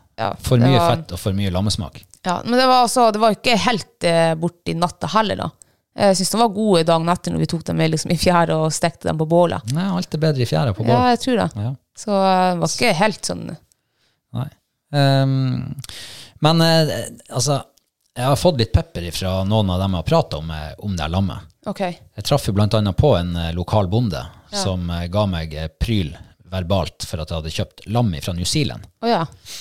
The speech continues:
Speaker 2: Jeg tok det til meg.
Speaker 1: Ja.
Speaker 2: Jeg skal aldri kjøpe lam fra New Zealand her.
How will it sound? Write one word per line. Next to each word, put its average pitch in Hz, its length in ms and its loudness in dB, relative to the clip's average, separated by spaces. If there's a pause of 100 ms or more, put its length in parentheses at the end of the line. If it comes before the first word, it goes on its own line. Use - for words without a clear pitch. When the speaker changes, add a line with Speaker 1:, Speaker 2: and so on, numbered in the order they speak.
(420)
Speaker 2:
Jeg - 100 -10
tok - 180 -2
det - 120 -6
til 175 180 -4
meg. - 180 -16 (400)
Speaker 1:
Ja. 240 140 -2 (100)
Speaker 2:
Jeg 151 100 -4
skal - 180 2
aldri 156 100 0
kjøpe 98 240 0
lam 98 180 0
fra 85 120 -6
New 78 120 -6
Zealand 85 320 -6
her. 60 120 -16